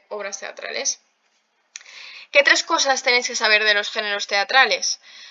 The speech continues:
Pues, como sabéis, tiene una estructura muy definida y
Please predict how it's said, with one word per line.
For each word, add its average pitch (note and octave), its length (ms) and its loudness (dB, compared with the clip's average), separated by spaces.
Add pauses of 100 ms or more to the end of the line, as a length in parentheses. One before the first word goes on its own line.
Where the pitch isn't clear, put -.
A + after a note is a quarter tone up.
(180)
Pues, - 240 0
como G3+ 220 -6
sabéis, G#3 240 -2
tiene A#3 180 -2
una A3+ 80 -2
estructura A3+ 640 -4
muy G#3+ 180 -4
definida B3+ 680 -2 (760)
y D4 280 2